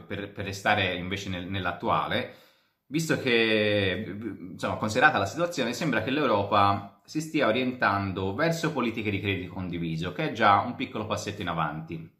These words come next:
Che vuol dire? Vuol dire che oltre alle misure prese dai singoli stati, tipo quella di cui abbiamo già, eh, appena parlato,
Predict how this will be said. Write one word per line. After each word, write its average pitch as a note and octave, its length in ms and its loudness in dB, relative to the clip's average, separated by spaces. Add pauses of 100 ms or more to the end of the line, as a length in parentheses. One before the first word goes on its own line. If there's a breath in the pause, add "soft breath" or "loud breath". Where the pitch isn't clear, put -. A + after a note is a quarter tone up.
(760)
Che E3+ 80 -8
vuol C#3+ 160 0
dire? G#2+ 140 4
Vuol B2+ 120 0
dire G2 220 0
che A2 100 2
oltre E3 240 0
alle A#2 80 -2
misure G#2+ 320 0
prese G#2+ 220 -2
dai F#2 100 0
singoli F#2+ 340 -2
stati, B2+ 800 -2 (300 soft breath)
tipo G2 240 -10
quella F2+ 160 -4
di F2 80 -4
cui F2+ 80 -6
abbiamo E2 280 -2
già, D#2+ 200 -6
eh, E2 400 -10
appena F#2 300 -6
parlato, F2+ 680 -4